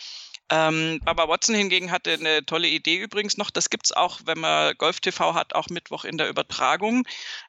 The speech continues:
Ähm, die machen so ein, so eine Art, äh, Benefits-Match oder wie auch immer mit Harold Warner the Third.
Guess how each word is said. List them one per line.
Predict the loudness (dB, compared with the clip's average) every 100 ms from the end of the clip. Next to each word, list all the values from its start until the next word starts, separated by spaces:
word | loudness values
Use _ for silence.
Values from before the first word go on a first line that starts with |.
| _
Ähm, | 2 4 2 -2 -6 -8 -4
die | -2
machen | 0 -2 -2
so | -4 -4
ein, | -4 -6 -4
so | -4
eine | 0 2
Art, | 4 4 2 -4
äh, | -4 -2 -2 -2 -4 -8 -6
Benefits-Match | -4 -2 -4 2 2 2 0 0 4 2 2
oder | -2 -8
wie | -8
auch | -8 -8
immer | -2 -2
mit | 0 -4
Harold | 0 -2 -2
Warner | -2 0 0
the | -2
Third. | 0 2 2